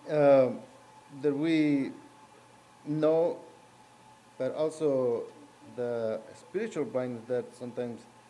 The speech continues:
can happen, uh, to people, to Christian people. And, uh, when we think about the blindness, I guess, uh, everybody has close or has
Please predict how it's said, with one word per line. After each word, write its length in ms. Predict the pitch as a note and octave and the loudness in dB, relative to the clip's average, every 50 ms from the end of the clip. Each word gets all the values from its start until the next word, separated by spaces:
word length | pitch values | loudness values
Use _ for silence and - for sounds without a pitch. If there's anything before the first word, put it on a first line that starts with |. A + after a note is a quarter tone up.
| - - - - - - - - - - | -20 -20 -20 -20 -20 -20 -20 -20 -12 -10
can 120 | B2+ A#2 | -8 -8
happen, 480 | A#2+ B2+ B2+ B2 B2+ - A#2 A2+ A2 G#2 A2 - - | -4 -4 -4 -4 -4 -6 -10 -10 -10 -12 -14 -12 -10
uh, 280 | A#2+ A#2 A2+ G#2+ G#2+ G#2 - - - - - | -8 -6 -6 -6 -6 -8 -10 -14 -20 -20 -14
to 480 | - A#2+ A#2+ A#2 A2+ A2+ A2+ G#2+ G#2 - - - - - - | -12 -10 -10 -8 -8 -10 -10 -10 -12 -14 -16 -20 -20 -16 -12
people, 240 | C3+ C3 A2 G#2+ G#2 | -12 -10 -8 -10 -12
to 140 | - - A2+ | -12 -14 -14
Christian 460 | - B2 B2 A2+ A2 - B2 A2 G#2 G2 - - - - - - - - - - - - - - - - - - - - - - - - - - - - | -12 -12 -10 -10 -10 -12 -12 -12 -12 -14 -18 -20 -20 -20 -20 -20 -20 -20 -20 -20 -20 -20 -20 -20 -20 -20 -20 -20 -20 -20 -20 -20 -20 -20 -20 -20 -4 2
people. 380 | F#3+ F#3+ D#3+ D3+ C#3 C#3 C#3+ D3 | 2 2 4 4 2 2 2 0
And, 240 | E3 E3 E3+ F3 E3+ | 0 0 0 2 4
uh, 260 | E3 E3 D#3+ D#3+ D#3+ D#3+ - - - D3+ | 4 6 6 6 4 2 -4 -10 -12 -6
when 180 | C3+ F3+ F#3+ G#3 | -4 -4 -2 -2
we 240 | A3+ C#4 C#4+ C4 A3 | -2 -2 0 0 -2
think 320 | G#3+ - A3 A3 A3 A3 | -2 0 0 0 2 0
about 320 | F#3 D3+ - D#3 D3+ C#3+ - | 0 0 0 0 0 0 0
the 140 | D3 C#3 | 0 0
blindness, 460 | C#3 - B2+ C3+ D3 D#3 D#3+ D3+ C#3 C#3+ | 0 -2 -4 -4 -2 -2 -2 -4 -4 -6
I 80 | C#3 | -6
guess, 280 | C#3 D3+ D#3 D3 D3+ D3+ | -4 -4 -4 -4 -2 0
uh, 220 | D3 C3+ C3 B2+ A#2 | 2 2 2 2 0
everybody 400 | C#3 C#3 C#3 C3 C3+ C3 B2+ B2+ | -2 -4 -4 -2 0 0 0 -2
has 320 | B2 B2+ A#2+ - - - - - - - - - - - - - - - - - - - - - - - - - - | -2 -4 -4 -6 -8 -14 -20 -20 -20 -20 -20 -20 -20 -20 -20 -20 -20 -20 -20 -20 -20 -20 -20 -20 -20 -20 -20 -20 -10
close 300 | A#2+ B2 B2 A#2 A2+ - | -6 -4 -4 -4 -4 -6
or 220 | A#2+ A2+ A2+ A2 G2 | -6 -4 -4 -4 -6
has 160 | A2 A2+ G#2+ | -6 -8 -10